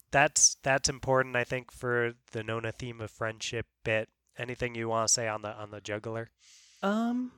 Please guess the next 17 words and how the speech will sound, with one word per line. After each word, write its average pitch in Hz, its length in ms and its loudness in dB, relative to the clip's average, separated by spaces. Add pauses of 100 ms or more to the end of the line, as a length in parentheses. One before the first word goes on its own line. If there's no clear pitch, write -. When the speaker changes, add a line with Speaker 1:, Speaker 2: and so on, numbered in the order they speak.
(720)
Speaker 2:
not 262 360 0 (540)
really, 120 800 6
no. 113 560 6
It's 131 220 2
just - 300 4
more 147 240 2
interesting 123 1000 2
that, 113 260 2
he, - 180 -20 (480)
like, - 220 -4
her 135 160 4
first - 360 2
friendship - 520 -2
was 110 180 2
with 113 280 4
this 113 220 0
mysterious 110 840 2